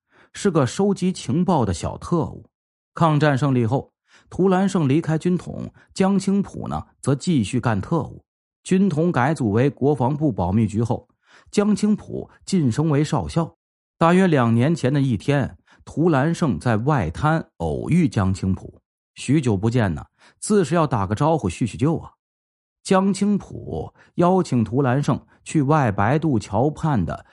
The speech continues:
理查饭店喝咖啡。闲谈中得知图兰胜的外甥丁大友在交通大学做技工，就说呢，想见见丁大友，交个朋友。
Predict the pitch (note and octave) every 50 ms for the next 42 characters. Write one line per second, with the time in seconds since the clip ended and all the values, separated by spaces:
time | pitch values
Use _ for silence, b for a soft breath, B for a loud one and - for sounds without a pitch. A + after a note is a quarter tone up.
0 | b b b - B2+ C3 A#2 G#2+ G2+ F#2+ - - G2 A2 C#3 D#3 - - E3+ D3+
1 | A2 F#2 F2+ D3 C3+ G2 E2 - A#2 A#2+ - A#2+ B2 A#2+ - C#3 D3 - _ _
2 | _ _ _ _ _ _ _ _ _ _ _ _ _ - - D3+ E3+ F#3+ F3 C3
3 | D3+ D#3+ F3 D#3+ F3 F#3 F#3 D#3+ A#2 F#2 - - _ - A#2+ C#3 D#3 D3+ - D3+
4 | D#3+ C#3 F#2 - - - - C#3 E3+ D#3 C3 B2+ D3+ E3 D#3 - F3+ D3+ A#2+ G2+
5 | F#2 G#2+ D3+ E3 D#3 A2+ F2+ - - - - - - _ E3+ F3+ G3 F#3+ F3 C#3
6 | A2+ F2+ D2+ C2+ - - - A#2+ B2+ B B B B B B - D3+ C3 A#2 -
7 | D#3+ D#3+ E3 D3+ D3+ E3+ - D3+ B2+ A2 G2 - A#2 C#3 D3 - D3+ A2+ - -
8 | G#3+ F#3 F2+ - - - - - _ _ _ _ b b b b b b - G3+
9 | F#3+ E3 - F#3+ G3+ F#3 E3 C3 B B B - - B2+ A#2 A2+ A2+ - A2 D3
10 | F3 C#3+ A#2 A2 F#2 G#2 G#2+ G#2+ G#2 E2+ D2+ B1+ G1+ - - _ _ - - E3
11 | D#3 A#2+ G2+ - F2+ D2+ G#2 C#3+ C3+